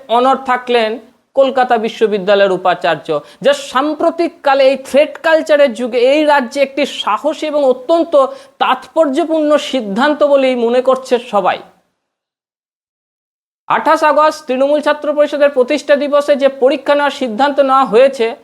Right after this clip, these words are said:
তা আগেই জানিয়েছিলেন কলকাতা বিশ্ববিদ্যালয়ের উপাচার্য। এবার অন্তর্বর্তী উপাচার্য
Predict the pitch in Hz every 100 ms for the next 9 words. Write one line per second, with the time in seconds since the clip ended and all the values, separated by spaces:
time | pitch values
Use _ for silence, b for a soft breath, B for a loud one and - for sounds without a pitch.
0 | _ 269 - 190 208 277 330 311 285 247
1 | 247 240 233 214 208 208 202 220 196 196
2 | 208 202 190 196 190 170 165 160 - _
3 | _ _ _ _ _ _ _ - 226 285
4 | 285 254 254 285 294 302 311 320 294 285
5 | 277 294